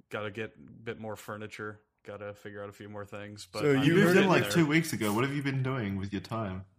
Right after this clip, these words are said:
Speaker 1: I wasn't actually, I didn't move in until last week. My move-in date was not till a week ago. Um, and then I had friends visiting from Texas, so I've been away for that. And the rest of the time has been, like, picking shit out from stores, getting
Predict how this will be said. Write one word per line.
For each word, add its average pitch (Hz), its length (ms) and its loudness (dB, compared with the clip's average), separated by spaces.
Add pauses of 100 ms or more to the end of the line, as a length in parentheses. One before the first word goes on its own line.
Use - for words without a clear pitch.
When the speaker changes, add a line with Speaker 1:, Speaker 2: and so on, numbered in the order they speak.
Speaker 1:
I 131 200 4
wasn't 170 400 -4
actually, 135 680 -4
I 123 140 4
didn't 202 240 -4
move 151 240 0
in 123 220 0
until 104 280 -8
last 104 300 -4
week. 95 280 -12
My 110 120 -8
move-in 131 340 -4
date 113 220 -4
was 107 140 -12
not 107 180 -8
till 104 160 -8
a 98 80 -8
week 95 260 -12
ago. 95 360 -12 (680)
Um, 101 640 -2
and 110 180 -6
then 113 220 -4
I 107 360 -2
had 120 260 -4
friends 113 360 -8
visiting 104 400 -12
from 98 160 -20
Texas, 113 460 -10
so 104 200 -10
I've 104 100 -10
been 101 100 -14
away 101 220 -8
for 98 180 -14
that. 104 300 -8 (640)
And 98 260 -12
the 98 60 -8
rest 117 240 -8
of 117 100 -8
the 120 80 -12
time 123 260 -6
has 110 140 -8
been, 104 220 -12
like, 104 280 -10 (260)
picking 110 480 -12
shit 110 280 -8
out 110 220 -6
from 104 180 -18
stores, 113 540 -10 (100)
getting 101 280 -14